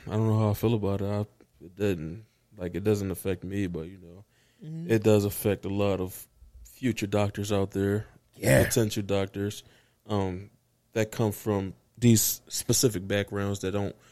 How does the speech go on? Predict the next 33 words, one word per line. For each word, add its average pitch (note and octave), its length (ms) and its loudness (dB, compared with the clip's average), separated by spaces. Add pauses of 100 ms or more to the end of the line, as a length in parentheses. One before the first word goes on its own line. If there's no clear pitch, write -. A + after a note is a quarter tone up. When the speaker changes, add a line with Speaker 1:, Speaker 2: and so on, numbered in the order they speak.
(220)
Speaker 1:
will A#2 100 -2
never B2 200 8
be A2+ 180 4
able A2 200 4
to G#2+ 80 4
get G#2 240 6
a G2 60 -8
chance - 500 -2
to, G#2+ 320 -4
uh, D#2+ 260 -6 (460)
reach A2+ 220 -6
to G2+ 100 -8
certain F#2 480 -4
levels F#2+ 420 -6 (160)
due G#2+ 220 -2
to G2 160 -6
this. F2 400 -10 (320)
You G2 40 -18
know G2+ 80 -4
what G2+ 100 0
I G2+ 40 0
mean? G#2+ 340 0 (540)
Uh, G2 440 4 (580)
but A2+ 120 6
I've B2 80 6
seen E3 180 2
a B2 40 6
lot G2+ 160 6
of F2+ 80 -4
people G#2 220 -6
defending F#2 420 -8
the F2 80 -8
reasoning. F#2+ 560 -6